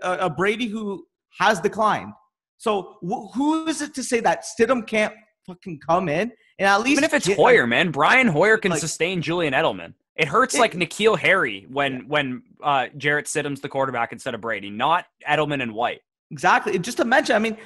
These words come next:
Speaker 1: oh, you wouldn't want a, a young quarterback. Like, a young quarterback's gonna feed his slot receiver. Like, it's just, it
Speaker 2: Yeah,
Speaker 1: always
Speaker 2: especially when he's
Speaker 1: happens.
Speaker 2: always open. <laughs>
Speaker 1: Like, it's laughable to me that people are letting, like, he's literally the definition of a surefire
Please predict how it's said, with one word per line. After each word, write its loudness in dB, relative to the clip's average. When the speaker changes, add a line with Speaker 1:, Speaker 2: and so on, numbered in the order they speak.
Speaker 1:
oh, -2
you 0
wouldn't 0
want 6
a, 4
a 4
young 2
quarterback. -2
Like, -4
a -4
young 0
quarterback's -2
gonna -4
feed -4
his -6
slot 4
receiver. -6
Like, 0
it's -4
just, -2
it 2
Speaker 2:
Yeah, 6
Speaker 1:
always 4
Speaker 2:
especially 0
when 6
he's 4
Speaker 1:
happens. -4
Speaker 2:
always -2
open. -4
<laughs> -14
Speaker 1:
Like, 0
it's -4
laughable 6
to -2
me 0
that 0
people -6
are 4
letting, 2
like, -8
he's -8
literally 0
the 0
definition -2
of -4
a -4
surefire 0